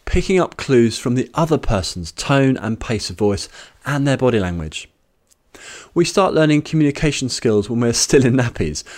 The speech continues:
and hopefully continue to practice and improve until the day we die. Taking the time to put yourself in the other person's shoes and understand, or at least appreciate, their pressures, fears, reference points, drivers,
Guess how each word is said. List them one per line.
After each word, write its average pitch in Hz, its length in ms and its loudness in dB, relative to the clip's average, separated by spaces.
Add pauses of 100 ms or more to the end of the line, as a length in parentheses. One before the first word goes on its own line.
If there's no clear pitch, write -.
(120)
and 151 100 -6
hopefully 185 300 -2
continue 185 440 0
to 165 100 -6
practice - 440 -4 (120)
and 165 160 -2
improve 127 400 2
until 98 240 -4
the 92 40 -6
day 95 140 -2
we 87 140 -4
die. 85 420 -2 (760)
Taking 190 340 2
the 208 100 2
time 120 340 0
to - 140 -10
put - 260 0
yourself 160 460 0
in 120 100 -4
the 131 160 -2
other 147 160 0
person's 127 460 0
shoes 95 440 0 (380)
and 190 180 0
understand, 185 720 0 (240)
or 247 120 0
at 240 60 0
least 247 200 0
appreciate, 139 720 0 (260)
their 190 360 2
pressures, 117 500 -2
fears, 120 720 0
reference 127 480 -4
points, 87 540 -8
drivers, 143 680 -2